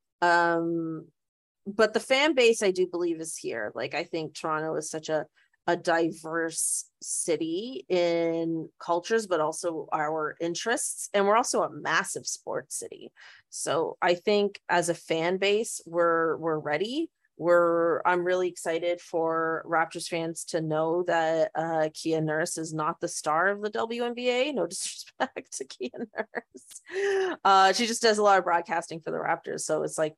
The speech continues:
people, it's like, that's, like, one of the only people, uh, she know, or, uh, I feel a lot of fans know. Um, although she comes back from a torn A C L, that'd be super exciting for her to debut here.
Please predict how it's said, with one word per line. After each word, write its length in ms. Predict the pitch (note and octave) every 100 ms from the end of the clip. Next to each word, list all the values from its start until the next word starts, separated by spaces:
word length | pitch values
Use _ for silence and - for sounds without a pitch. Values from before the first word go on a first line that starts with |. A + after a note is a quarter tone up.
| -
people, 420 | E3+ D#3+ D#3 D3+
it's 120 | D#3
like, 160 | D#3 -
that's, 220 | D#3 -
like, 140 | D3+
one 120 | D#3 D#3
of 100 | D#3
the 100 | D#3
only 180 | D#3
people, 680 | D#3 D#3 D#3 D3+ D3+ D3 C#3+
uh, 260 | C#3+ D#3 D#3+
she 220 | E3 -
know, 260 | E3 - C3
or, 220 | - D#3+ C#3
uh, 180 | D#3+ E3
I 140 | E3 E3+
feel 300 | E3+ D#3 D#3
a 40 |
lot 180 | D#3 D3+
of 100 | D#3
fans 280 | D#3+ D#3 E3
know. 260 | F3+ F4 - - - - _ F3
Um, 640 | F#3 F3+ F#3 F#3+ F#3+ F3+ -
although 640 | G#3+ A3 E4 B3+ A#3 B3+ -
she 200 | - -
comes 220 | A3 F#3+
back 220 | G3 G3
from 100 | -
a 80 | F#3
torn 240 | F3 F#3+ F#3
A 120 | F3+
C 200 | F#3 E3+
L, 280 | G#3+ F#3+ F#3
that'd 120 | E3+
be 80 | E3
super 600 | - - - G3+ F3+ E3+
exciting 480 | - F#3 F3+ E3 D#3+
for 100 | D#3+
her 140 | D#3+
to 100 | D#3+
debut 380 | E3 D#3+ D#3 F3
here. 420 | F3 - G#3 G#3+